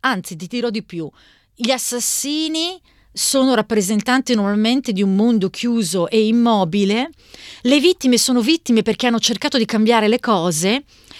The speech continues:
e il detective, grazie alla sua indagine, ridà dignità e mobilità, se vogliamo, che sembra un po' in contraddizione perché in realtà lui è un imbalsamatore, alla, diciamo, e dinamicità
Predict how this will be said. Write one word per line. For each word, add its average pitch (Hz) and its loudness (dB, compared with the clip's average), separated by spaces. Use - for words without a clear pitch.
e 262 0
il 262 0
detective, 220 0
grazie 226 0
alla 202 0
sua - -2
indagine, 175 0
ridà 208 0
dignità 202 2
e 254 4
mobilità, 233 2
se 185 -2
vogliamo, 170 -2
che 214 -4
sembra 247 4
un 180 2
po' 226 2
in 208 4
contraddizione 190 -2
perché 180 -6
in 165 -4
realtà 165 -2
lui 202 2
è 214 2
un 185 0
imbalsamatore, 208 0
alla, 247 0
diciamo, 214 0
e 214 0
dinamicità 233 0